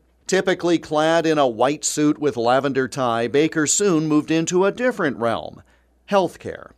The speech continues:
He promoted an unconventional cancer treatment and opened his own cancer hospital in Muscatine. It turned out his treatment was nothing more than a shot with a mixture of clover, corn silk, watermelon seed,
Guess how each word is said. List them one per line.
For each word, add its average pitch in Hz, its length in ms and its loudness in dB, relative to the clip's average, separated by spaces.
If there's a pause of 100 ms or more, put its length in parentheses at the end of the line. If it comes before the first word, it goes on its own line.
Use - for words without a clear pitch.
(400)
He 175 160 -2
promoted 180 500 0
an 160 200 2
unconventional 160 920 0
cancer 147 460 -2
treatment 107 540 -6
and 117 200 -4
opened 135 380 -2
his 127 180 -2
own 151 220 0
cancer 185 460 -4
hospital 107 560 -2
in 101 100 -4
Muscatine. 110 720 -4 (500)
It 165 200 0
turned 170 300 2
out 151 180 4
his 135 180 0
treatment 147 480 -2
was 123 240 -2
nothing 127 380 -2
more 123 240 0
than 117 180 -2
a 107 120 -2
shot 110 580 0
with 113 160 -2
a 120 80 0
mixture 135 400 -2
of 120 140 0
clover, 147 520 2
corn 160 380 0
silk, 123 380 0
watermelon 110 720 -2
seed, 120 420 -4